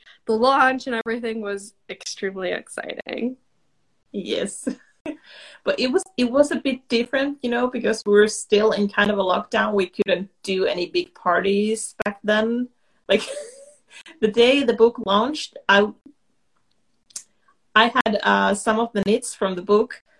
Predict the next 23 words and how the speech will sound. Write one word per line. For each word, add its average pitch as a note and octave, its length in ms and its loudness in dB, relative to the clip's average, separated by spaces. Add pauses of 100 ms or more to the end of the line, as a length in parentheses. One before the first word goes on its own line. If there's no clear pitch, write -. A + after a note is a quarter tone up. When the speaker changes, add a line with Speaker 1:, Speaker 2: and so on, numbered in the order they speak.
(180)
Speaker 2:
to G3+ 100 -6
show G3+ 540 4 (1500)
at G3 180 2
the G3 80 4
local G3 360 4
yarn F3+ 280 2
shop, A#3+ 260 -2
but - 200 0
we G#3+ 140 2
couldn't G#3+ 340 0
do F#3+ 160 6
it F#3 160 -2
inside. F3+ 600 -2
So - 140 0
I - 120 0
was G#3 180 2
standing A#3+ 560 2
in G#3 160 2
the G#3+ 60 -2
freezing, C4 640 2 (800)
<laughs> - 720 -10
freezing C#4+ 480 0
courtyard D4 760 4